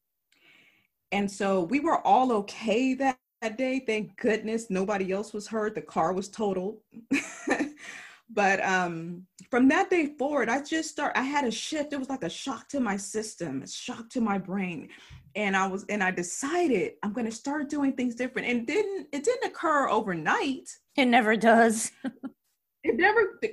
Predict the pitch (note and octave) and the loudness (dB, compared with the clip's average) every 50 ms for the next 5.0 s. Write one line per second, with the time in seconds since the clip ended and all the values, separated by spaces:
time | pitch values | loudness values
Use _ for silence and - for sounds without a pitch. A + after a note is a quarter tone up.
0 | - E4+ D#4+ E4 F4 E4 D#4+ D4+ C4 B3 A3 G#3+ A#3 C4 C#4 B3+ A3+ - - C#4+ | 0 0 2 4 4 4 4 4 2 2 2 2 4 4 4 4 4 2 2 4
1 | C#4+ D#4+ D#4 D#4 G4+ G#4+ A#4 A4 G#4+ F#4 D4+ C#4+ C#4+ C#4+ D#4+ E4+ D#4+ D#4+ - D#4 | 4 4 2 2 2 2 4 4 4 2 2 2 2 2 2 2 0 -2 -2 -2
2 | D#4+ D#4 C#4+ D4 - - - - D#4+ E4 E4 - A#3+ C#4 C4 - - C#4+ C#4+ C#4 | 0 0 -2 -2 -4 -8 -4 0 2 2 4 4 4 2 2 2 2 2 4 4
3 | C#4+ B3+ B3+ B3 G#3+ G#3+ - - - A#3 A3+ - D#4+ E4+ F#4+ F#4+ F#4 F4+ - - | 4 2 2 -2 -4 -6 -6 -6 -6 -6 -4 -2 -2 0 2 2 0 0 -2 -4
4 | - D4 D4 D4 D4 - D#4 C4+ C4+ B3+ A3 - - B3+ A3+ A3 C#4+ D#4+ - - | -2 0 0 0 -2 -2 0 2 2 2 2 0 0 -2 -2 0 0 -2 -2 -2